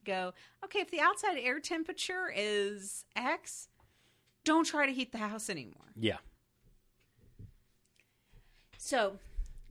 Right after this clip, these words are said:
Speaker 1: coming out of the test labs, would you give this a thumbs up, or a thumbs down, or thumb in the middle?
Speaker 2: Oh, this is a thumbs up.
Speaker 1: Well, I know that since I pay the bills,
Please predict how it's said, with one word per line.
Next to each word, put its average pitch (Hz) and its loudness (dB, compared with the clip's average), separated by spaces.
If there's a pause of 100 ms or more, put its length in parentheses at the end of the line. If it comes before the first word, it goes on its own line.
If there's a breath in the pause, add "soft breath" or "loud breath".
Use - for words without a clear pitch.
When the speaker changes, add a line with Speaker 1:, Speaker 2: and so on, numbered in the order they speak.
Speaker 1:
coming 311 2
out 320 6
of 285 2
the - -10
test - 2
labs, 160 0
would 151 -2
you 208 0
give 202 2
this 202 2
a 123 -2 (220)
thumbs 247 6
up, 339 6 (540 soft breath)
or 117 -2
a - -8 (180)
thumbs 214 2
down, 269 2
or 147 -6 (260)
thumb 403 0
in 381 2
the 339 2
middle? 220 0 (1300 loud breath)
Speaker 2:
Oh, 131 8
this 143 6
is 107 -6
a - -14
thumbs 90 -6
up. 76 -14 (720)
Speaker 1:
Well, 196 2
I 208 8
know 247 0
that 208 -4
since 196 -6
I 175 2
pay 196 -2
the 180 -10
bills, 180 -4